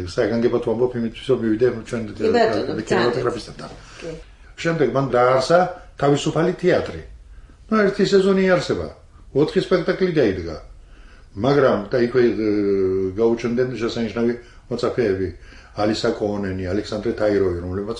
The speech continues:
Speaker 1: მერე კამერული თეატრი შექმნეს რუსეთში. აქ სინთეთურობა მიჩინა, ოპერეტაც არის, სიმღერაც არის, კინემატოგრაფი ვერ, ვერ გამოიყენა იქ სათანადოდ, ალბათ, მაგრამ როგორც კი დაბრუნდა ჩვენში, როგორც კი საშუალება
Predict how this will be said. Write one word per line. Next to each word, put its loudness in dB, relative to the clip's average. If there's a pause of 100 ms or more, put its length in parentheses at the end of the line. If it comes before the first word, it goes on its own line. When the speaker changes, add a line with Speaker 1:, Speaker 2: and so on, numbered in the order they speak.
Speaker 1:
მერე -2 (260)
კამერული -6
თეატრი -8
შექმნეს -12
რუსეთში. -12 (1120)
აქ 0 (140)
სინთეთურობა 0
მიჩინა, -2
ოპერეტაც 2
არის, 0 (120)
სიმღერაც 0
არის, -4
კინემატოგრაფი 2
ვერ, 6 (100)
ვერ 2
გამოიყენა 4
იქ -4
სათანადოდ, -2
ალბათ, -2 (520)
მაგრამ 0
როგორც 2
კი 0
დაბრუნდა -2
ჩვენში, -10 (480)
როგორც 0
კი -2
საშუალება 0